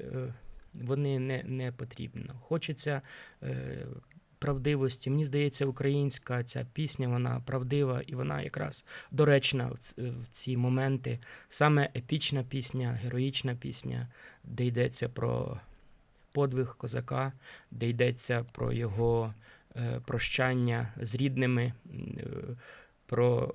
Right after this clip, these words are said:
його вже розмову з н-, з неба, з небесним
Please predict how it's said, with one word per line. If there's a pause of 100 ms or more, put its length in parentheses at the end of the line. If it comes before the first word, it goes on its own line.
(160)
його
вже
розмову
з
н-,
з
неба,
з
небесним